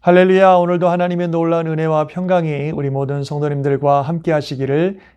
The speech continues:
예수님 이름으로 축원합니다. 오늘도 주시는 말씀을 통해서 은혜 받으시고 또 승리와 축복의 날이 되시길 바랍니다.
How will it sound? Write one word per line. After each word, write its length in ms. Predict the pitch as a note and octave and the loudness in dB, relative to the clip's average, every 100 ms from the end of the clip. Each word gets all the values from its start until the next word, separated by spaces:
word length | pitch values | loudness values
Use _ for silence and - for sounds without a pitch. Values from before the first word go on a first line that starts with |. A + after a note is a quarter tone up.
| - | -10
예수님 360 | C#3 - D3+ C#3 | -8 -4 -4 -4
이름으로 360 | C3+ C3 D3 | -4 -4 -6
축원합니다. 840 | D3+ F3+ F3+ D3+ B2 A#2 B2 C#2+ - - _ - | -6 -2 0 -2 -4 -4 -4 -4 -12 -20 _ -10
오늘도 220 | C3+ C3 | -6 -6
주시는 360 | - - C#3+ | -6 -4 -2
말씀을 380 | C#3 C3+ - D3 | -2 -2 -2 -6
통해서 720 | C#3 F#3 E3+ D#3+ C3+ B2+ D3+ - | -2 -2 -2 -2 -2 -2 -4 -8
은혜 160 | C3 | -10
받으시고 760 | B2 B2+ B2 C3+ B2+ B2+ F3+ G#3 - _ - | -8 -8 -10 -10 -8 -4 -4 -6 -16 _ -16
또 100 | A2+ | -10
승리와 400 | - D3 C#3 C3 | -4 -2 -2 -6
축복의 420 | - D#3+ C#3 C3+ | -10 -8 -4 -4
날이 320 | B2 B2+ E3 | -4 -4 -4
되시길 320 | C3+ - C#3+ | -6 -6 -6
바랍니다. 540 | A#2+ C3 A#2 - - | -6 -6 -6 -8 -12